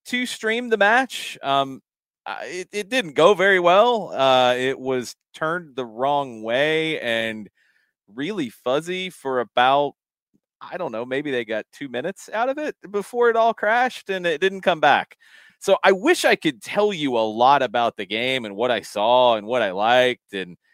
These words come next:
and what I didn't and what went well and what didn't. But, uh, I, we don't know. Um, I don't know anybody personally outside of Atlanta United staff who was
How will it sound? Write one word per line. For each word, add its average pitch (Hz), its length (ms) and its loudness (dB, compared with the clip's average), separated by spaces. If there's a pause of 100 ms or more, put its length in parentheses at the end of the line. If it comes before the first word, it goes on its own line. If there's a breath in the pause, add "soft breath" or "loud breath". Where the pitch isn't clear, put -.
(140)
and 101 80 -12
what 123 140 0
I 104 120 -4
didn't 123 480 -4
and 104 160 -10
what 123 140 -6
went 131 180 -6
well 120 360 4
and 107 80 -6
what 117 160 -4 (100)
didn't. 127 380 -8 (720)
But, 180 240 2 (340)
uh, 120 60 -10 (120)
I, 135 140 -8
we 202 160 -6
don't 196 140 0
know. 147 320 4 (200)
Um, 127 380 0 (180)
I 160 140 4
don't 202 280 2
know 135 340 2
anybody 107 480 -4
personally 104 640 -8
outside 92 440 -6
of 87 120 -12
Atlanta 92 420 -12
United 90 360 -14
staff 95 420 -8
who 92 300 -14
was 92 340 -10